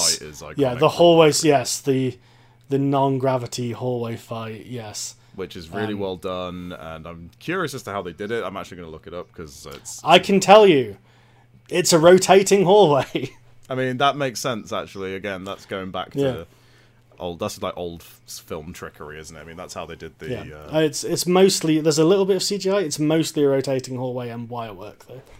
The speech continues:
Speaker 1: Yeah, I mean, you can tell it's a very well choreographed scene by the way it plays
Speaker 2: Mm.
Speaker 1: out. Um, but no, yeah, I think, uh,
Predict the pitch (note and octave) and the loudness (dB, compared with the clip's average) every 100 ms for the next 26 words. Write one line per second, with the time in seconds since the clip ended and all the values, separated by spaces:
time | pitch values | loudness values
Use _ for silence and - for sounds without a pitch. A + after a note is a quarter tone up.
0 | - - _ _ _ D#3+ A#2 D#2 F#2 A2 | -20 -20 _ _ _ -8 -6 -4 -6 -6
1 | B2 C#3 C3 D3+ A2+ G#2 G2 F#2 F2 D#2+ | -6 -6 -2 -2 -4 -6 -6 -6 -8 -10
2 | - E2 D2 C#2 C2 - E2 A1+ C2+ B1+ | -10 -12 -12 -14 -14 -14 -14 -14 -18 -18
3 | A1+ B1+ A1 - B1+ C2 C2+ C#2 D2 - | -16 -16 -18 -16 -14 -14 -14 -14 -16 -14
4 | D2 C#2 C#2 C#2+ _ _ _ _ _ _ | -14 -14 -18 -20 _ _ _ _ _ _
5 | - A2+ D#3 D#3 B2 G2+ G#2+ B2+ G#2 B2+ | -8 -6 -2 -2 0 -2 -4 -8 -8 -6
6 | A2 G#2+ G#2 | -4 -2 -4